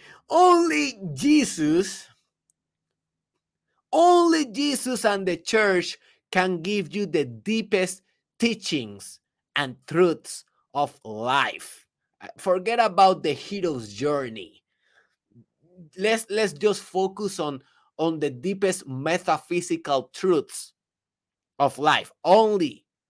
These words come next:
the church can give that to you. Well, if you have that perception, I don't know.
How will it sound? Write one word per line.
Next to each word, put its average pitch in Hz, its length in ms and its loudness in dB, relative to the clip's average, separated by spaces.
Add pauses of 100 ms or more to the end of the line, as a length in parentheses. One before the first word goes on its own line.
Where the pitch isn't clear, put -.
(340)
the 127 80 -6
church 143 560 -2 (100)
can 113 240 -8
give 135 380 -6 (200)
that 107 280 -6 (100)
to 113 200 -18
you. 110 220 -18 (1900)
Well, 156 340 -6 (800)
if 131 140 -12
you 233 100 -2
have 247 200 -4
that 175 200 -2
perception, 123 580 -4
I 208 120 0
don't 202 140 0
know. 101 180 -10